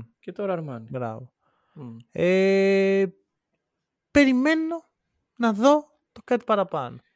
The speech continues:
Speaker 2: Πλέον
Speaker 1: Και
Speaker 2: δεν υπάρχει δικαιολογία ότι, «Ε, πριν το Μεσίνα το roster ήταν πολύ κακό
Speaker 1: Ναι,
Speaker 2: και
Speaker 1: ναι,
Speaker 2: ότι
Speaker 1: ναι.
Speaker 2: την
Speaker 1: Όχι,
Speaker 2: έφτασε
Speaker 1: όχι,
Speaker 2: αυτή
Speaker 1: όχι,
Speaker 2: την
Speaker 1: όχι.
Speaker 2: ομάδα».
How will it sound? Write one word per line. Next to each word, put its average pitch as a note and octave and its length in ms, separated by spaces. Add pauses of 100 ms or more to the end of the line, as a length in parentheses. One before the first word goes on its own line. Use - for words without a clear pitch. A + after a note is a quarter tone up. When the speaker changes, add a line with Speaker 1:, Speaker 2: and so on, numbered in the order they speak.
(560)
Speaker 2:
Πλέον D4 240
Speaker 1:
Και C4+ 60
Speaker 2:
δεν D4 100
υπάρχει G#3+ 360
δικαιολογία A2+ 680
ότι, A2+ 240
«Ε, A#3 720
πριν G#3 240
το G3 100
Μεσίνα G3 440
το F3+ 200
roster F#3 160
ήταν F3+ 220
πολύ E3+ 140
κακό D#3 380
Speaker 1:
Ναι, D3 200
Speaker 2:
και A2+ 80
Speaker 1:
ναι, B2 160
Speaker 2:
ότι A2+ 100
Speaker 1:
ναι. A#2 80
Speaker 2:
την - 80
Speaker 1:
Όχι, G#3 100
Speaker 2:
έφτασε A3+ 160
Speaker 1:
όχι, G#3 80
Speaker 2:
αυτή E3+ 120
Speaker 1:
όχι, D3+ 140
Speaker 2:
την C#3 80
Speaker 1:
όχι. D3 100
Speaker 2:
ομάδα». F#3+ 180